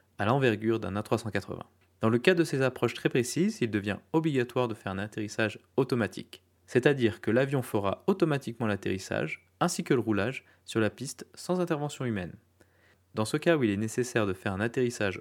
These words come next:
automatique, alors le commandant de bord devra piloter pour l'atterrissage. Le choix des vols sera donc influencé pour faire en sorte que le commandant pilote sur les vols susceptibles d'aboutir sur une approche de catégorie supérieure à un. Cette procédure ainsi que la catégorisation des aéroports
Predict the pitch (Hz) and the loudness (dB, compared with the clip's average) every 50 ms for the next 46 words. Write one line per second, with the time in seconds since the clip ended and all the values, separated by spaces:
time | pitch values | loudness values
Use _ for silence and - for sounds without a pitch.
0 | - - 139 - 139 120 104 101 - - 156 175 - - - _ - - - - | -6 -6 -4 -2 -2 -2 -2 -2 -4 -4 -6 -6 -6 -8 -20 _ -20 -20 -20 -20
1 | _ _ - - 117 131 143 117 98 - - - 190 180 165 151 139 120 104 104 | _ _ -2 2 2 4 4 2 0 0 2 4 4 4 4 2 0 0 -2 0
2 | 104 113 123 127 113 110 98 95 98 95 - - 135 123 110 - - 110 117 - | 0 0 0 0 -2 -4 -4 -4 -4 -6 -4 -2 -2 -2 -2 0 0 -2 -2 -2
3 | - - - - 151 165 160 - 143 139 135 - - - - - - - _ _ | -6 -12 -6 -2 -2 -2 -2 -2 -4 -4 -4 -4 -6 -8 -8 -10 -14 -20 _ _
4 | _ _ _ _ _ _ _ _ _ _ _ _ _ - 113 113 - - 170 160 | _ _ _ _ _ _ _ _ _ _ _ _ _ 2 2 2 4 6 6 6
5 | 135 113 107 110 127 165 208 208 - - 107 104 98 104 104 95 - - - 147 | 8 6 6 6 4 4 2 0 0 2 2 2 2 2 0 -6 -6 -6 -2 -2
6 | 160 - - 147 135 127 120 - 127 135 131 - 110 98 - 120 110 104 104 - | -2 -2 -2 -2 -2 -2 -2 -2 -2 -2 -2 -2 -6 -4 0 2 2 2 2 0
7 | - 123 117 - - 98 95 - - 139 131 123 113 104 98 - - 156 156 156 | 0 -2 -2 -2 -2 -2 -2 0 -2 -2 0 0 -2 -2 -2 0 0 2 2 0
8 | 156 - - - 110 101 101 98 113 104 104 - - - - _ _ _ - - | -2 -4 -4 0 0 2 2 2 2 2 0 0 -6 -14 -20 _ _ _ -10 -8
9 | - 185 - - 131 - - - 143 135 120 107 98 107 104 - - 135 135 131 | -6 -4 -2 -2 -2 -2 -2 -6 -2 0 2 0 2 0 -2 -2 -2 -2 -2 -2
10 | - 107 101 101 95 92 - _ _ - - - 135 - - - 98 - - 101 | -2 -4 -2 -2 -2 -4 -6 _ _ -8 -2 -2 -2 -2 -2 -6 -6 -4 -4 -4
11 | - 101 98 98 95 104 139 147 - - - - 95 98 113 120 113 107 101 101 | -4 -4 -4 -2 -2 -2 -2 -4 -6 -10 -8 -6 -4 -2 -2 -2 -2 -2 -6 -8
12 | - - - 95 90 - _ _ _ _ _ _ _ _ _ _ _ _ _ - | -8 -8 -8 -8 -8 -8 _ _ _ _ _ _ _ _ _ _ _ _ _ -4
13 | - 110 - - - 135 - 156 143 139 139 120 113 - - 110 - 107 95 92 | -2 -2 0 2 0 0 2 2 2 2 2 2 2 0 -2 -2 -2 0 -2 -2
14 | - 131 - - 156 135 135 127 117 110 113 117 - - 107 104 95 98 95 92 | -2 -4 -2 -2 0 2 2 2 4 4 2 0 0 -2 -4 -2 0 0 0 -2
15 | 92 92 - - 123 135 151 - | -2 -4 -2 -2 -2 -2 -2 -4